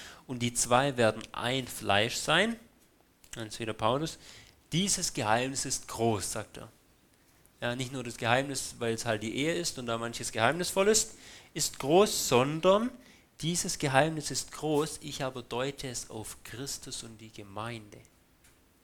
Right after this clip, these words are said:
Es ist ein großes Geheimnis, weil die Ehe schattet was von Christus und der Gemeinde vor,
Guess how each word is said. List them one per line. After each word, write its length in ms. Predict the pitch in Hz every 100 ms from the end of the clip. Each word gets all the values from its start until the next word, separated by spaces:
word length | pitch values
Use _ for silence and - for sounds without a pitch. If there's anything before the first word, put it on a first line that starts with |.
| _ _ _ _ _ _ _ _ _ _
Es 100 | -
ist 100 | 101
ein 100 | 107
großes 500 | - 113 156 175 165
Geheimnis, 640 | 143 123 127 131 104 98
weil 200 | 101 107
die 160 | 110 107
Ehe 340 | 127 139 151 156 - _ _ _ _ _ _ _ _ _ _ _ _ _ _ _ _ _ _ _ _ _ _ _ _ -
schattet 520 | - 123 139 - 165
was 160 | 165 151
von 220 | - 107
Christus 480 | - 139 - 156 -
und 80 | 123
der 80 |
Gemeinde 800 | 113 110 110 113 123 107 101 98 - -
vor, 440 | - 110 98 95